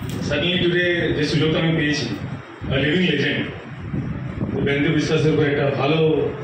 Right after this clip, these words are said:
বাংলা ছবি হতে চলেছে, যার নাম দীপু। আর এই ছবিতে দীপুর character আম-, আমি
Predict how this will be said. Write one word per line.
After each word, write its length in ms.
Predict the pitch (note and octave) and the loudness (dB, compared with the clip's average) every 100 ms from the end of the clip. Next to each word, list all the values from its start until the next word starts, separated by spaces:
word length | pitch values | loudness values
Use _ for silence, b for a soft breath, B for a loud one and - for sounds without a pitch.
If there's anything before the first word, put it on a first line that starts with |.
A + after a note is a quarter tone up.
| - - | -6 -2
বাংলা 220 | B2+ C#3+ D3 | 0 0 2
ছবি 200 | C#3+ C3+ | 2 2
হতে 120 | C3+ | 4
চলেছে, 340 | C3+ B2+ B2+ A2+ - - - - - - - - | 2 2 0 -2 -4 -4 -2 -2 -2 -4 -6 -4
যার 160 | C3+ C3 | -2 0
নাম 120 | C3 C3 C3 | 0 0 0
দীপু। 220 | D3 D3 - - - - - - - - - - A#2 | 2 2 2 0 -4 -6 -8 -10 -8 -8 -8 -4 0
আর 200 | A#2 A2 G#2+ - - | 0 0 0 -2 0
এই 140 | C#3+ | 0
ছবিতে 380 | D3+ D3 D3+ D3+ D3+ D3 | 2 0 0 2 0 0
দীপুর 200 | D3 E3+ | 2 2
character 340 | F3+ D#3 F3+ D3 | 2 0 0 0
আম-, 220 | C#3+ E3 | 0 0
আমি 120 | D3+ | 0